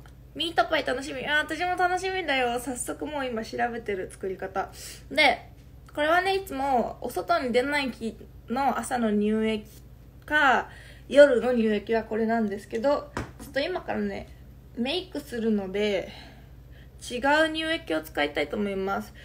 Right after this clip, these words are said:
まあ、夜だからね、いいんだけどね。これがスノーパーフェクトライ-、あ、これ、名前読んだ方がいいかね。カプチュールトータルドリームスキンケアアンドパーフェクトです。ミートパイってどの肉を使ってんのかな？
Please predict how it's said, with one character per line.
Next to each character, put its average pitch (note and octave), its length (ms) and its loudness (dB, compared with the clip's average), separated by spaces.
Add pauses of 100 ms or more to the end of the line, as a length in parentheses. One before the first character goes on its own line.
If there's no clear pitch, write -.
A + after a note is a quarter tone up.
(220)
ま G#3+ 200 2
あ、 F#3 40 -6
夜 G4+ 300 4
だ C#4 140 2
か G3 100 -2
ら F#3+ 100 0
ね、 G3+ 120 -4
い A3+ 60 -4
い F#4+ 40 0
ん A4+ 80 4
だ D#4+ 80 4
け - 120 -8
ど - 100 -10
ね。 G3 280 -8 (300)
こ D4 80 4
れ F4 100 10
が F#4 200 8
ス C#4+ 200 -2
ノ E4 280 6
ー E4+ 40 -8
パ E4 140 4
ー E4 60 6
フ E4 80 2
ェ D#4 60 2
ク - 80 -14
ト D#4 160 0
ラ D#4 120 4
イ-、 A3 100 -2 (320)
あ、 A3+ 120 -4
こ A#3+ 100 -8
れ、 B3+ 220 -2
名 A3+ 140 2
前 B3+ 180 0
読 C#4 120 -4
ん A#3+ 40 -4
だ G#3 60 0
方 F#3+ 60 -8
が F#3 60 -8
い - 60 -8
い - 20 -12
か - 120 -14
ね。 - 220 -18 (800)
カ - 180 -2
プ E4+ 140 -4
チ F4+ 140 -4
ュ F4+ 140 4
ー - 20 2
ル E4+ 100 0
ト D#4+ 220 4
ー D#4 40 2
タ D#4 200 2
ル D4 220 4
ド A3+ 120 6
リ D4 220 2
ー D#4 80 -6
ム D#4 80 -6
ス - 160 -14
キ D4 120 -6
ン D4 120 -6
ケ D4+ 240 2
ア C4+ 220 4
ア - 40 0
ン D4 80 -4
ド D4 80 2
パ C#4+ 220 2
ー D4+ 60 2
フ - 80 -4
ェ - 80 -2
ク - 40 -14
ト D4 140 -8
で - 160 -8
す。 - 580 -12 (1400)
ミ C4 160 -4
ー - 20 -16
ト F4+ 100 0
パ - 120 2
イ - 40 2
っ - 40 -2
て G#3 80 -8
ど B3+ 160 -2
の C#4+ 160 -4
肉 A3 240 -4
を G3+ 80 -6
使 - 180 -10
っ G3+ 80 -6
て A3 140 -6
ん G#3 60 2
の F3+ 140 -4
か - 280 -14
な？ G3 380 -4